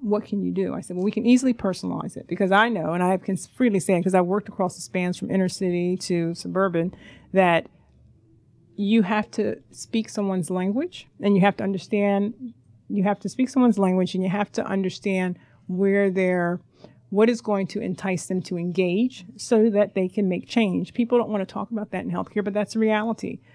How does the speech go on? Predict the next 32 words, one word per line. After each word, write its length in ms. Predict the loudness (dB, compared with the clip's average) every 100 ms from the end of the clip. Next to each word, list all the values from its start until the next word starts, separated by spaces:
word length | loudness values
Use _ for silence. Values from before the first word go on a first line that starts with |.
| _ -4
I 120 | -2
can 140 | 0
walk 220 | 0 2
in 80 | 0
a 40 | 0
room 240 | 2 2
and 80 | 0
in 80 | -2
fi-, 280 | -2 -2 -2
within 320 | -4 -2 -4
five 280 | -2 0 0
seconds, 440 | -2 -6 -4 -6
I 100 | -4
say, 160 | -4 -6
"Okay, 160 | -2
I 80 | -2
wear 180 | 0 2
this 220 | 2 2
hat, 260 | 2 0 -4
or 140 | -4 -2
I 60 |
wear 160 | 0 -2
this 200 | -2 -2
hat, 260 | -2 -2 -4 -8
or 80 | -4
I 60 |
wear 160 | 0 0
that 180 | 0 -2
hat," 220 | -4 -4 -8 -6
depending 400 | -2 2 4 4
on 220 | 2 0
the, 200 | -2